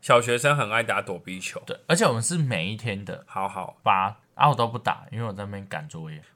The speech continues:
Speaker 1: 活该。<laughs> 然后还有什么？还有什么？我想一下哦。哦，小学的时期，是小学吗？没有，那是国中。
Speaker 2: 小学。
Speaker 1: 小学我们就有在学直笛了吗？
Speaker 2: 有啊，
Speaker 1: 小学没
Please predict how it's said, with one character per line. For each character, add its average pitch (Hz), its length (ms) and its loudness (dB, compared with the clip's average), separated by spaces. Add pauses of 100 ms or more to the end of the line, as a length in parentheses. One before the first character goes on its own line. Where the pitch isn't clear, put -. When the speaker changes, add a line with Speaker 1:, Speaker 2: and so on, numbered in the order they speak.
Speaker 1:
活 92 120 -12 (100)
该。 - 120 -6 (440)
<laughs> 139 480 6
然 139 140 8
后 208 260 4 (140)
还 - 140 -4
有 208 120 2
什 156 160 -6
么？ 104 300 -2
还 143 140 2
有 185 60 4
什 185 120 -4
么？ 104 140 -2
我 110 60 -4
想 120 140 -6
一 101 60 -8
下 127 200 2
哦。 107 180 -2 (200)
哦， 147 160 2 (220)
小 117 240 8
学 110 220 0
的 120 100 4
时 127 200 -6
期， 113 240 -10 (120)
是 160 80 -8
小 107 240 -6
学 95 220 -10
吗？ 87 280 -14
没 110 100 -8
有， 107 60 -4
那 113 60 -8
是 110 100 -10
国 92 200 -6
中。 135 80 4
Speaker 2:
小 123 60 0
学。 131 360 -4 (240)
Speaker 1:
小 135 160 0
学 139 120 2
我 143 80 6
们 123 120 -2
就 156 80 0
有 147 60 2
在 143 100 2
学 127 160 -4
直 104 220 -12
笛 104 220 -8
了 90 80 -4
吗？ 92 260 -10
Speaker 2:
有 127 180 2
啊， 127 40 4
Speaker 1:
小 156 160 8
学 208 60 4
没 170 60 0